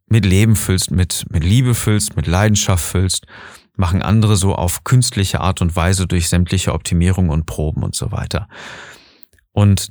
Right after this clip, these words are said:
das ist ein Thema, was du auf jeden Fall kommunizieren kannst, beziehungsweise auch kommunizieren solltest. Aber nicht nur das, das ist schon sehr, sehr abhängig davon,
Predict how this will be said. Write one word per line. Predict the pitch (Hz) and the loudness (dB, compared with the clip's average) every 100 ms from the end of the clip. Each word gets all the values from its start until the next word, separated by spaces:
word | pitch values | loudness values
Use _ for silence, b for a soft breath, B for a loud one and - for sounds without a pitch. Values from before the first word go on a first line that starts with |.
| - | -4
das | 123 156 | 0 2
ist | 143 | 2
ein | 139 - | 2 2
Thema, | - 147 151 120 | 0 0 2 2
was | 123 | 0
du | 123 | 0
auf | 98 117 | 0 0
jeden | 113 | 0
Fall | 110 92 | 2 0
kommunizieren | 98 90 78 - 95 80 | 0 0 0 -2 0 0
kannst, | 78 160 277 - - _ - | 0 -2 -2 -6 -14 _ -6
beziehungsweise | 107 127 117 92 87 57 | -2 2 2 2 0 -2
auch | - | -4
kommunizieren | 90 82 78 - 69 71 | -2 0 0 -2 -2 0
solltest. | 92 104 131 165 - - B B B - | 2 2 2 0 -2 -8 B B B -2
Aber | 110 117 | 2 4
nicht | 143 - | 2 2
nur | 107 90 | 0 2
das, | 180 240 - | 0 -2 -2
das | 120 | -2
ist | 131 - - - - | -2 -4 -6 -6 -4
schon | - 185 147 | -2 0 2
sehr, | 165 156 | 2 4
sehr | 156 - | 2 2
abhängig | - - 135 127 117 | 0 2 2 2 2
davon, | - 123 - 110 107 | 0 0 2 2 2